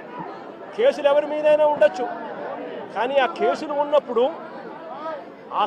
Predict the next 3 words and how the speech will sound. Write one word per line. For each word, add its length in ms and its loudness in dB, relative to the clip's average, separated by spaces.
కేసులు 440 4
తేల్చాల్సింది 720 4
కోర్టులు. 380 2